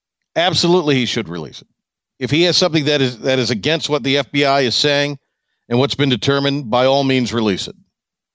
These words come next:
But instead, he's choosing to kinda cast stones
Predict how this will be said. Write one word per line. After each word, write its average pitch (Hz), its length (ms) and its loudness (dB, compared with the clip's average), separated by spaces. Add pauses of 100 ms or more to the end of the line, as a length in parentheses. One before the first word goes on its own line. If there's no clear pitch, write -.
(920)
But 131 100 0
instead, 165 540 0
he's 143 440 -4
choosing 160 480 0
to 131 80 -8
kinda 156 300 -4
cast - 840 -4
stones 151 720 0